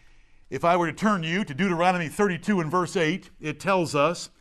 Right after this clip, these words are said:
that the boundaries of all nations was set according to the people of the children of Israel. All nations. It doesn't matter how multitudinous they may be or how much geography they cover, the boundaries of all nations imp-,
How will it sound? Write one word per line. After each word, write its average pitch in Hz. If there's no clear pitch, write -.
that 147
the 151
boundaries 185
of 151
all 190
nations 156
was 147
set 135
according 180
to 147
the 139
people 156
of 147
the 170
children 165
of 139
Israel. 120
All 196
nations. 131
It -
doesn't 160
matter 170
how 160
multitudinous 175
they 175
may 165
be 185
or 139
how 190
much 185
geography 180
they 170
cover, 170
the 156
boundaries 202
of 156
all 208
nations 160
imp-, 160